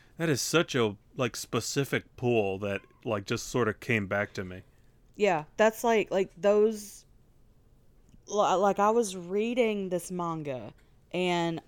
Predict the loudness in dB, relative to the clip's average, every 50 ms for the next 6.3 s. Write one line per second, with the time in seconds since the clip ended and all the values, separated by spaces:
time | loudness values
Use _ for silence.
0 | _ 0 2 2 4 2 0 0 -2 -2 -2 -4 -8 -6 -6 -4 -4 -2 -2 -2
1 | 0 2 2 2 2 2 0 -2 -2 -4 -4 -4 -4 -4 -6 -6 -4 -2 0 0
2 | 0 -2 -4 -6 -10 -8 -6 -4 -4 -4 -4 -6 -8 -10 -10 -10 -8 _ -6 -4
3 | -4 -4 -4 -4 -2 -2 -2 -2 -2 -2 0 0 -2 -2 -2 -4 -4 -4 -2 -2
4 | -4 -4 -6 -4 -4 -2 -2 -2 -2 -4 -6 -8 -16 -20 -20 -20 -20 -20 -20 -20
5 | _ _ _ -2 -2 0 2 2 0 0 -4 -6 -4 -4 -4 -4 -4 -6 -4 -2
6 | 0 0 2 2 0 0